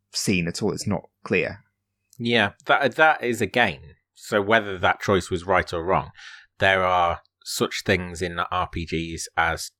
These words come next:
Speaker 2: discrete information and, um, open information. So if you've got, if you've got a fully open information system, all of those statistics would be available for you to see and therefore for you to manipulate. But,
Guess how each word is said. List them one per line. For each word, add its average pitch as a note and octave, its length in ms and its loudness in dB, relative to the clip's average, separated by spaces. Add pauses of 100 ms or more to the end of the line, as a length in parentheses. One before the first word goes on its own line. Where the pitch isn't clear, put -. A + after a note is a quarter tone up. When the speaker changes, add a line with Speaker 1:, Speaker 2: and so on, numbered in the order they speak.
Speaker 2:
discrete - 640 -4
information D#2 720 -12 (100)
and, D#2+ 420 -8 (540)
um, E2 320 -4
open G2 260 -2
information. - 600 -16
So E2+ 200 -10
if E2+ 180 -10
you've A2 240 -8
got, F2+ 220 2 (540)
if G2+ 160 -4
you've A2 160 0
got - 160 2
a - 40 -8
fully F#2 320 -2
open E2 540 -2 (380)
information E2 720 -8 (120)
system, - 540 -10 (380)
all G2+ 280 4
of F#2 120 -2
those E2+ 280 0
statistics - 840 -10
would - 160 -10
be E2 160 -2
available E2 480 -2
for - 140 -12
you D#2+ 280 -10
to D#2 320 -6
see D2+ 560 -4
and E2 220 -6
therefore E2 400 0
for - 180 -14
you E2+ 120 -8
to - 140 -12
manipulate. E2 640 -6 (500)
But, G2 220 0